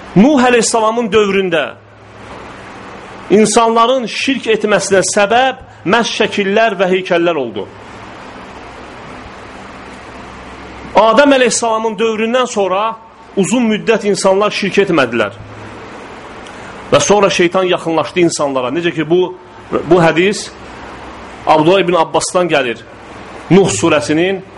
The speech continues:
şərhində. A-, şeytan yaxınlaşdı insana. Və bildi ki, şeytan bildi ki, əgər insana birbaşa yaxınlaşıb desə ki,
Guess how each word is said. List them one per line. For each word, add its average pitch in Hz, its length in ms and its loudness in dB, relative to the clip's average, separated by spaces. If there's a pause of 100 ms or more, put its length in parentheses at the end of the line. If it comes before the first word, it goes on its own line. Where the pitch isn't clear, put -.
(880)
şərhində. 123 560 2 (1700)
A-, 151 320 2
şeytan 180 360 2
yaxınlaşdı 190 560 0
insana. 143 420 -2 (1600)
Və 170 120 6
bildi 220 280 2
ki, 240 200 0
şeytan 220 400 0
bildi 240 240 -2
ki, 240 120 2
əgər 226 320 0
insana 226 400 0
birbaşa 226 460 0
yaxınlaşıb 208 500 -2
desə 214 320 2
ki, 202 140 0